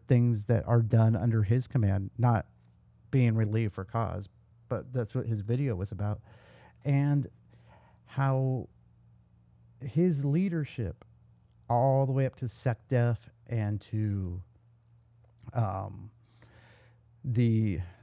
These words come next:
I, I'm assuming he was talking about the Commandant of the Marine Corps, uh, Chief of Naval Operations, these guys that are above him, how they're not held accountable for their actions, and how, you know, they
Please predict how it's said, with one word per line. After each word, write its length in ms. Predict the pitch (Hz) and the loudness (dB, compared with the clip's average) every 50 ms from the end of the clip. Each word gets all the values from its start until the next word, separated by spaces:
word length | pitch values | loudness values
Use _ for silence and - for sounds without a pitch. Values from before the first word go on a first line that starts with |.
| 117 - - - | -20 -18 -16 -12
I, 140 | - - - - - - - | -10 -10 -10 -10 -12 -12 -8
I'm 160 | - 151 110 | -6 -4 -4
assuming 340 | 101 - - 127 127 135 123 | -2 -2 0 2 4 4 4
he 60 | 123 | 4
was 140 | 131 120 - | 4 2 0
talking 240 | 117 113 117 - | 0 -2 0 0
about 100 | 127 120 | -2 -2
the 60 | - 110 | 0 0
Commandant 300 | 113 113 120 131 127 123 | 0 0 0 2 2 2
of 100 | 123 127 | 0 0
the 60 | 123 | 0
Marine 180 | 120 143 165 170 | -2 -2 -2 -4
Corps, 280 | - - 113 98 95 - _ _ _ - - - | -4 -4 -6 -6 -6 -8 _ _ _ -20 -14 -8
uh, 220 | - 117 110 104 - - 101 - - | -6 -6 -4 -6 -8 -10 -14 -20 -14
Chief 260 | - - 120 113 - | -8 -6 -6 -6 -4
of 80 | 127 | -4
Naval 260 | 127 127 127 123 127 135 | -4 -4 -4 -4 -4 -6
Operations, 760 | 139 135 - 127 - 143 156 160 - - - - - - - _ _ _ _ _ _ _ _ _ _ _ - | -6 -6 -8 -8 -8 -8 -8 -8 -10 -12 -18 -20 -20 -20 -20 _ _ _ _ _ _ _ _ _ _ _ -4
these 240 | - 131 127 135 123 | -2 -2 0 0 -2
guys 460 | - - 120 117 120 131 135 123 - | -2 -2 -2 0 0 0 0 0 0
that 120 | - 123 127 | 0 0 2
are 100 | 131 127 | 2 2
above 360 | 117 - 131 143 170 170 - | 2 2 2 2 2 2 0
him, 240 | 127 104 92 90 - - - - _ _ _ _ _ - - _ - - - - - _ _ _ _ _ _ | -2 -2 -2 -4 -8 -14 -20 -20 _ _ _ _ _ -20 -20 _ -20 -20 -20 -20 -20 _ _ _ _ _ _
how 420 | - - - 147 143 151 156 160 156 131 | -20 -10 -6 -2 0 2 2 2 2 4
they're 220 | 113 123 143 175 | 4 4 4 4
not 240 | 190 196 185 165 - | 2 0 0 -2 -2
held 200 | 123 143 139 123 | -4 -4 -4 -4
accountable 460 | 123 - - 117 113 113 107 113 110 | -6 -4 -2 -2 -2 0 -2 -2 -4
for 140 | - - 117 | -2 -2 -2
their 180 | 104 107 104 | 0 0 0
actions, 580 | 104 101 101 - - - 87 73 82 85 - - - | 0 0 -2 -4 -6 -10 -10 -10 -10 -14 -16 -14 -8
and 200 | 117 135 127 123 | -4 -4 -2 -2
how, 480 | 101 117 127 127 131 123 123 120 113 107 _ _ _ _ _ _ _ _ _ _ _ _ _ - - _ _ - _ _ - - | -2 -4 -2 -2 -2 -2 -2 -2 -4 -6 _ _ _ _ _ _ _ _ _ _ _ _ _ -20 -20 _ _ -20 _ _ -8 -2
you 140 | 170 143 139 | 2 4 4
know, 320 | 143 131 127 131 120 - - _ _ _ _ _ _ _ _ _ _ _ _ _ _ _ _ _ _ _ _ _ _ _ _ _ _ _ - | 4 4 2 0 -2 -6 -10 _ _ _ _ _ _ _ _ _ _ _ _ _ _ _ _ _ _ _ _ _ _ _ _ _ _ _ -4
they 480 | 131 139 143 160 170 165 151 - - | 0 2 2 4 4 2 0 -2 -8